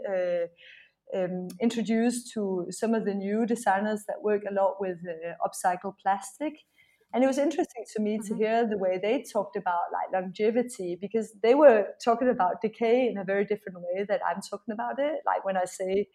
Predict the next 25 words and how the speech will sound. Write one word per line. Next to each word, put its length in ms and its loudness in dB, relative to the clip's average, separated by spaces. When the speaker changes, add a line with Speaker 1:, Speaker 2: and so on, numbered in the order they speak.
Speaker 2:
Mm-hmm. 220 -14
Speaker 1:
natural 340 2
materials 640 0
decay 320 -2
beautifully 680 0
and 220 -2
change 720 0
in 60 -6
a 40 -6
beautiful 400 -2
way, 320 2
and 140 -4
it's 160 -12
okay 420 2
if 140 0
they, 300 -2
you 60 0
know, 120 6
carry 520 4
signs 400 -2
of 120 -6
usage, 560 -2
maybe 260 0
it 80 0
even 340 -6